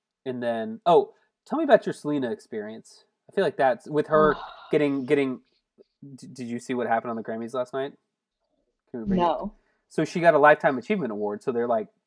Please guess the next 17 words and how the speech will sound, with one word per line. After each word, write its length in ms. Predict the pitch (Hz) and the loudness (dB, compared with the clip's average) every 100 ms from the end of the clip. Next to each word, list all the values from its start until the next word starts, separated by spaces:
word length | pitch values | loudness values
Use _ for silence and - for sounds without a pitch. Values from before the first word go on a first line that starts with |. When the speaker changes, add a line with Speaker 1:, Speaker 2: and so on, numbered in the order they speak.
| _ - | _ 0
Speaker 1:
really 240 | 151 127 | 2 2
pimping, 380 | 127 131 113 107 | 0 -4 -4 -6
like, 200 | 104 - | -10 -8
"Hey, 160 | 135 117 | -6 -6
Selena's 420 | - 120 131 113 | -6 -6 -6 -6
getting 300 | 117 110 110 | -6 -6 -8
a 40 | |
Lifetime 380 | 113 113 - 113 | -4 -4 -6 -12
Achievement 260 | 110 127 113 | -10 -10 -10
Award. 240 | 110 110 _ _ | -10 -12 _ _
There's 140 | - 117 | -10 -8
gonna 100 | 117 | -8
be 120 | 110 | -8
a 40 | 110 | -10
tribute 360 | - 123 117 | -8 -8 -8
to 80 | 113 | -10
her, 260 | 113 110 | -10 -10